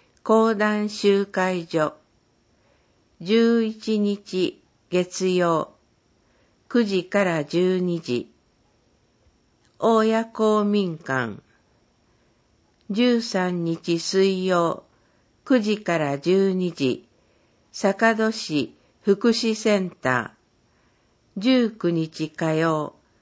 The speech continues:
九時から十二時、西坂戸自治会館。二十一日木曜、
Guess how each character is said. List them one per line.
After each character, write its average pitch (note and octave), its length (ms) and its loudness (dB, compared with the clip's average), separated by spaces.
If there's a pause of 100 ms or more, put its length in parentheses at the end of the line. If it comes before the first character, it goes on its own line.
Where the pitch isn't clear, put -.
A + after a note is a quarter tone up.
(340)
九 B3 160 2
時 G#3 160 -2
か F3 180 -4
ら D3 220 -2
十 F#3 400 0
二 F3+ 200 -2
時、 C3+ 320 -4 (760)
西 G3 340 0
坂 A3+ 460 -4
戸 C#3+ 280 -2 (160)
自 F3 160 0
治 G#3+ 220 0
会 G#3 320 -2
館。 B2 420 -4 (1000)
二 A#3 180 2
十 G3 500 0
一 G3+ 320 -4
日 F#3 600 -4
木 F#3+ 400 0
曜、 F3 420 0